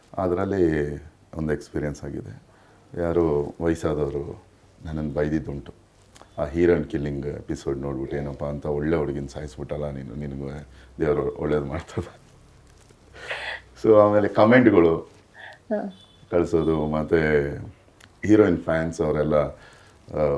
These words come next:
Speaker 1: "ಹುಡ್ಕೊ ಮನೆ ಹತ್ರ ಬರ್ತಾರೆ ನಿಂಗೆ" ಅನ್ನೋದೆಲ್ಲ ಕಾಮೆಂಟ್ಗಳು ಮಾಡಿ ಕಳ್ಸೋದು. ಇವೆಲ್ಲ ನೋಡಿದಾಗ ಓಕೆ, ನಾವು ಮಾಡಿರೋ ಕೆಲಸ ರೀಚ್ ಆಗಿದೆ ಅನ್ನೋದೊಂದು ಖುಷಿ.
Speaker 2: ಹೊರಗಡೆ ಜನ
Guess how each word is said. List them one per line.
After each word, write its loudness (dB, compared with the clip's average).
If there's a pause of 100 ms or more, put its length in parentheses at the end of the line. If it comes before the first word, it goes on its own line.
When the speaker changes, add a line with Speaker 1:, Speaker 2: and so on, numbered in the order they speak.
(180)
Speaker 1:
"ಹುಡ್ಕೊ 2
ಮನೆ 2
ಹತ್ರ 0
ಬರ್ತಾರೆ 0
ನಿಂಗೆ" 0
ಅನ್ನೋದೆಲ್ಲ 0
ಕಾಮೆಂಟ್ಗಳು -2
ಮಾಡಿ -6
ಕಳ್ಸೋದು. -6 (540)
ಇವೆಲ್ಲ 6
ನೋಡಿದಾಗ 2
ಓಕೆ, 4 (840)
ನಾವು -4
ಮಾಡಿರೋ 2
ಕೆಲಸ -4
ರೀಚ್ 0
ಆಗಿದೆ -4 (480)
ಅನ್ನೋದೊಂದು -4
ಖುಷಿ. -14 (520)
Speaker 2:
ಹೊರಗಡೆ 8
ಜನ 6